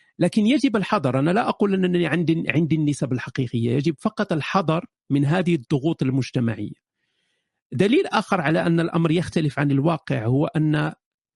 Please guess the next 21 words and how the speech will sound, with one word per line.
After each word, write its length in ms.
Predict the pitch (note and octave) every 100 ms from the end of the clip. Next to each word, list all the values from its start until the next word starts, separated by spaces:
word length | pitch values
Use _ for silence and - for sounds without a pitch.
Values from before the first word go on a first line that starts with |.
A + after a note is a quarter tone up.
| _ _ G#3+
مثلًا 300 | C#4 C4 A3+
أنا 200 | G#3+ G3+
قمت 360 | - G3+ -
بحوارات 520 | - F#3 F3+ F#3+ F#3+
كثيرة، 480 | - F3 - E3+ C3
ربما 360 | C3 A2+ D3+ D#3
مئات 380 | D3+ - E3 C#3+
الحوارات 580 | - C3 A#2 G#2+ - _ _ _ _ _ _
في 140 | -
ال-، 200 | B2 A#2+
في 100 | -
ال-، 240 | B2 B2
في 100 | A#2+
الإنترنت 680 | - B2+ B2 C3 B2+ B2 -
وحتى 540 | B2+ C3 B2+ - - C3+
في 80 |
الواقع، 400 | A#2+ A2+ G2+ - - _ _ -
ومناظرات 680 | C#3 C#3 C3 A#2+ B2 A#2+ C3+
وكل 220 | B2 A2
أمور. 180 | A#2+ D3 - _ _ _ _ _ _ _ _ _ _ _ _ _ _ _ _ _ -
ربما، 580 | A#3+ A3 B3+ A#3+ B3 A#3